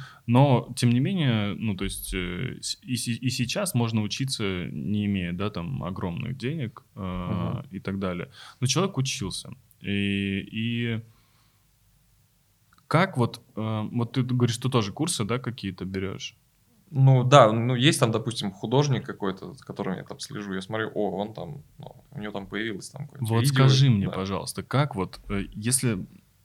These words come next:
Speaker 1: э, если ты у кого-то учишься, щас попробую нормально сформулировать вопрос. Как обрести свой стиль,
Speaker 2: Мгм.
Speaker 1: который будет отличаться от, э,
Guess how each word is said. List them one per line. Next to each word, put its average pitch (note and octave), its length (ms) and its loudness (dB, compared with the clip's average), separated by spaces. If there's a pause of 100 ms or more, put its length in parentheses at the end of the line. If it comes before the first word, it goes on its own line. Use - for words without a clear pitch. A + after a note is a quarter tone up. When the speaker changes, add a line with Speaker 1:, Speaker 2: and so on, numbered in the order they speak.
(280)
Speaker 1:
э, G#2+ 480 -2
если A#2+ 280 -2
ты B2 160 0
у A#2+ 80 4
кого-то B2+ 480 0
учишься, G#2+ 680 -2 (140)
щас B2+ 160 0
попробую A2+ 580 4
нормально G#2+ 400 2
сформулировать G#2+ 720 0
вопрос. F#2+ 380 -4 (1040)
Как C#3+ 240 6
обрести A2+ 460 2
свой A2 400 0
стиль, - 560 0 (500)
Speaker 2:
Мгм. A#2 120 -4
Speaker 1:
который A#2 360 6
будет A2 360 0
отличаться A2 680 2
от, - 380 -6
э, G2+ 560 -2